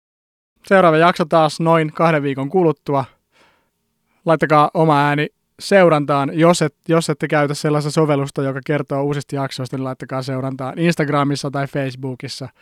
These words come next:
Jos tulee jotain ajatuksia, niin niitä erittäin mielelläni luen esimerkiksi sähköpostissa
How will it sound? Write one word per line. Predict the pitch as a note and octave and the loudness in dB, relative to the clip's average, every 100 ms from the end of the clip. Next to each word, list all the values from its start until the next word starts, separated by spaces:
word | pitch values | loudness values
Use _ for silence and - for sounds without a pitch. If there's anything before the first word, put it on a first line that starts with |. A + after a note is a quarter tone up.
| _ _ _ _ _ _ _ _ | _ _ _ _ _ _ _ _
Jos | E3+ | -4
tulee | E3 E3 D#3+ | 2 4 6
jotain | D#3+ D#3+ | 4 4
ajatuksia, | E3+ E3 D#3+ - D#3 C#3+ - _ _ _ _ _ _ _ _ - | 4 2 0 -4 -2 -4 -4 _ _ _ _ _ _ _ _ -8
niin | C#3+ C#3 E3+ | -6 -6 -2
niitä | E3+ D#3 - _ _ _ _ - | -2 -2 -6 _ _ _ _ -4
erittäin | F3+ F3 C#3+ C#3 | -2 0 -2 -2
mielelläni | D3 D3 C#3+ C#3+ | -2 -2 -4 -4
luen | C#3+ D3 C#3+ - _ _ _ _ _ | -4 -4 -6 -10 _ _ _ _ _
esimerkiksi | E3+ E3 D3 C#3 - - | -4 -2 -4 -6 -10 -4
sähköpostissa | E3 D#3 D3 B2 C3 - C#3 - | 0 0 -2 -8 -8 -8 -10 -10